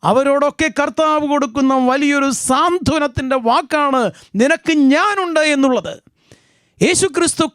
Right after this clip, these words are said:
കരുണാമയനായ ദൈവമാണ് എന്നുള്ള പ്രഘോഷണമാണ് യേശു നൽകിയത്. എന്നിട്ടതൊരു സാബത്ത് ദിവസമായിരുന്നിട്ടും ജെറൂസലേമിൽ ചെന്ന്, അതും തിരുനാളിൻ്റെ മധ്യത്തിൽ നിന്നുകൊണ്ട്, ആ മനുഷ്യനെ സുഖപ്പെടുത്താൻ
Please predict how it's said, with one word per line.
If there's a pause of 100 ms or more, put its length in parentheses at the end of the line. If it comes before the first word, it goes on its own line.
കരുണാമയനായ
ദൈവമാണ്
എന്നുള്ള
പ്രഘോഷണമാണ്
യേശു
നൽകിയത്. (400)
എന്നിട്ടതൊരു
സാബത്ത്
ദിവസമായിരുന്നിട്ടും (420)
ജെറൂസലേമിൽ
ചെന്ന്, (500)
അതും
തിരുനാളിൻ്റെ
മധ്യത്തിൽ
നിന്നുകൊണ്ട്, (440)
ആ
മനുഷ്യനെ
സുഖപ്പെടുത്താൻ